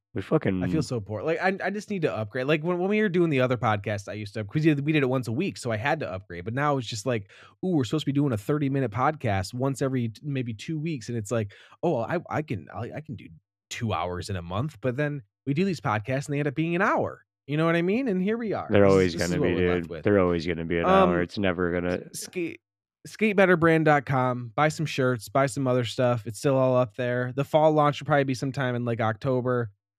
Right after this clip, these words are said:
Speaker 2: got some hoodies and some other stuff that I'm planning, but buy the stuff that's there for now because it's only gonna be there for a limited time and then it's gone. Then you can't get that shit anymore.
Speaker 1: Listen,
Speaker 2: So
Speaker 1: listen, I
Speaker 2: buy
Speaker 1: have,
Speaker 2: that stuff.
Speaker 1: I have f-, I have five minutes. I have five more minutes.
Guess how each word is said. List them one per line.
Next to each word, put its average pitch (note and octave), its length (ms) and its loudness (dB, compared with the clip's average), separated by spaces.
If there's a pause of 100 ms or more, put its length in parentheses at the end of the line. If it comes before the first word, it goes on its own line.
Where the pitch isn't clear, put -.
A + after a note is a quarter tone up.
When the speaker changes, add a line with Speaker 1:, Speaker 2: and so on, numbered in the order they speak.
(120)
Speaker 2:
got - 120 -2
some B2+ 100 -6
hoodies B2 320 -2
and A2+ 100 -4
some B2 140 -4
other A#2 120 0
stuff A2 220 -2
that A2+ 80 -4
I'm A2+ 100 -2
planning, A2+ 340 -2
but A2 240 0
buy C#3+ 140 2
the G3+ 100 -2
stuff G#3+ 200 -6
that's G3 160 -12
there G3+ 180 -2
for F#3+ 100 -8
now G3 240 -2
because G#2+ 280 -8
it's A2 240 -8
only C3+ 180 -2
gonna C#3 80 -2
be C3+ 100 -4
there C#3+ 140 -4
for C#3 100 -10
a - 20 -6
limited C3+ 280 -8
time D#3 220 -6
and D3 60 -4
then D3+ 80 -2
it's E3+ 100 -10
gone. D#3+ 300 -4
Then A2 80 -2
you B2 60 -2
can't D#3 160 -4
get D#3+ 160 -4
that B2+ 120 -2
shit A#2 180 -4
anymore. G2+ 340 -6
Speaker 1:
Listen, F#2 120 -8
Speaker 2:
So G2+ 340 -2
Speaker 1:
listen, F#2 220 -4
I F#2 120 6
Speaker 2:
buy A#2+ 100 8
Speaker 1:
have, D#3 80 6
Speaker 2:
that D3+ 140 0
stuff. A#2 320 -2 (140)
Speaker 1:
I G#2 100 0
have F#2 140 0 (280)
f-, - 80 -6 (100)
I F#2+ 100 -6
have E2 160 -4
five F2+ 580 -4
minutes. E2 560 -4
I F#2 60 -2
have E2 120 -4
five F#2+ 380 -4
more G#2+ 180 -4
minutes. F2+ 440 -6